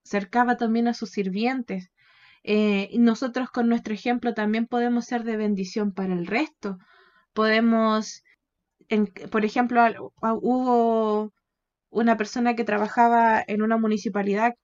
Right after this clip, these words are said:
X, que me decía que, que cuando él trabajaba en este lugar, eh, veía mucho el tema del desfalco, veía el tema de que, eh, se compraba solamente en un lugar, pero se engañaba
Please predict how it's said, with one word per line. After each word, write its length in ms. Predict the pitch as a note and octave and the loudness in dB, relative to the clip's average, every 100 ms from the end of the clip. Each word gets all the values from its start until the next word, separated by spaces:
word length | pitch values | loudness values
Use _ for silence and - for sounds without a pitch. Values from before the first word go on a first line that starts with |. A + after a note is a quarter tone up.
| _ _ _ _ _ | _ _ _ _ _
X, 500 | A#3+ A3 G#3 D4+ - _ _ _ - _ | -4 -2 -6 -6 -12 _ _ _ -20 _
que 120 | - G#3+ | -4 0
me 160 | A3 | 0
decía 380 | A3 G#3 C4 B3 | 0 -2 -4 -2
que, 380 | A3+ A3 A3 F#3 - | -2 -2 -2 -6 -4
que 280 | A#3 G#3+ | -2 0
cuando 260 | G#3 G#3+ A3 | -2 0 0
él 120 | A#3+ | 0
trabajaba 520 | B3+ A#3+ A3+ B3+ B3+ | 0 0 0 0 0
en 100 | C4 | -2
este 320 | C4+ - C#4 B3+ | -6 -6 -6 -4
lugar, 460 | B3+ A#3 C4+ D4 - _ _ _ - | -2 0 0 -2 -8 _ _ _ -4
eh, 120 | G#3 | -2
veía 340 | G3+ G3+ A#3+ C4 | 0 0 0 2
mucho 300 | A#3+ C4 C#4+ | 0 0 -6
el 100 | A3 | -6
tema 260 | C4 C4 | -4 -4
del 160 | B3 A3+ | -2 -2
desfalco, 760 | G3 F#3 - C4+ C#4+ B3 A3+ G#3+ | -4 -8 -4 0 0 -2 -4 -2
veía 260 | G#3+ A#3+ | 0 0
el 100 | A#3+ | -2
tema 300 | - A#3+ A#3+ | -2 0 0
de 180 | A3 G#3+ | 0 -4
que, 420 | G3 G#3 G3+ G3+ - _ _ - | -2 -2 -2 -4 -12 _ _ -6
eh, 480 | G3 F#3+ - - _ _ | -2 -2 -4 -10 _ _
se 220 | G#3+ - A#3 | -10 -4 2
compraba 400 | A3 B3 C#4+ C#4 | 2 2 0 0
solamente 540 | D4+ C4+ C4+ C4 B3+ | -2 0 -2 -2 -2
en 80 | B3 | 0
un 120 | A#3 | 4
lugar, 420 | A3 G#3 B3+ D4+ - | 4 4 4 4 0
pero 220 | A#3 A#3 | -2 -2
se 140 | B3 | -2
engañaba 840 | A3+ G#3+ G#3+ B3 C#4 C#4 C4+ C4 | -2 0 0 0 0 0 2 0